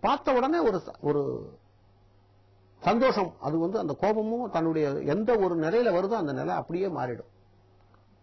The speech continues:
சர்வ பிரியங்கர, பிரியம்னா அதான் சர்வ பிரியங்கர சித்தி வரணும். பதினாலாம் படி நமக்கு வஜ்ராயுதர சர்வ துக்க விமோசன சித்தி அருளும்.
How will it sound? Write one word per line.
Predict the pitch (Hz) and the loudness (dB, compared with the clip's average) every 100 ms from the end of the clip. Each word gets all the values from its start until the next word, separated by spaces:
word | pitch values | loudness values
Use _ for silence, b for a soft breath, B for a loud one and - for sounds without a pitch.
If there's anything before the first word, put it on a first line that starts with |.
| _ _ _ _ _ _ - | _ _ _ _ _ _ -4
சர்வ | 160 180 220 | 0 2 2
பிரியங்கர, | - 170 214 208 147 - - | 4 4 4 2 -4 -8 -4
பிரியம்னா | 160 208 208 262 | 2 2 2 -2
அதான் | 226 165 - - - _ | -4 -6 -10 -18 -20 _
சர்வ | 143 170 165 | -2 0 0
பிரியங்கர | 151 170 175 143 | 0 -2 -2 -4
சித்தி | 127 113 - | -6 -10 -8
வரணும். | - 50 - _ - _ _ b b b _ _ | -8 -10 -16 _ -20 _ _ b b b _ _
பதினாலாம் | 143 208 233 233 220 202 | 2 4 6 6 4 4
படி | 170 | 2
நமக்கு | 156 135 123 | 2 2 0
வஜ்ராயுதர | 117 143 202 214 202 180 135 120 147 - _ b b - | 0 2 4 6 6 6 4 2 0 -4 _ b b 0
சர்வ | 165 214 240 240 | 2 4 2 2
துக்க | 160 233 - 285 | 2 -2 0 2
விமோசன | 190 214 220 208 190 | 4 4 2 0 -2
சித்தி | 156 147 143 | -4 -4 -4
அருளும். | 120 - | -4 -8